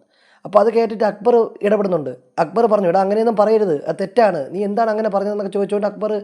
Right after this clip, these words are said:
അല്പം ദേഷ്യഭാവത്തിൽ സംസാരിച്ചപ്പോൾ ഉടനെ ആര്യൻ അക്ബറിനോട് പറയുകയാണ്,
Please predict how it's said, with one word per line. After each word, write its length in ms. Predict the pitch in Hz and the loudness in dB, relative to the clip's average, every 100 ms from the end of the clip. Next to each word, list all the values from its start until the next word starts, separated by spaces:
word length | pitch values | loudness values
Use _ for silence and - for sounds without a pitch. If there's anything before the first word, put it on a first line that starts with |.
| - - - - | -10 -20 -10 -4
അല്പം 300 | 202 220 226 185 | -2 -2 -4 -2
ദേഷ്യഭാവത്തിൽ 560 | 220 220 214 208 208 | -2 0 0 0 0
സംസാരിച്ചപ്പോൾ 580 | 202 202 208 190 185 220 277 - _ _ _ 185 | -4 -2 -2 -2 -4 -4 -6 -14 _ _ _ 0
ഉടനെ 220 | 220 254 | 2 4
ആര്യൻ 360 | 220 220 254 | 4 4 2
അക്ബറിനോട് 400 | 226 196 247 247 | 0 -2 -2 0
പറയുകയാണ്, 440 | 214 208 202 185 | 2 0 0 0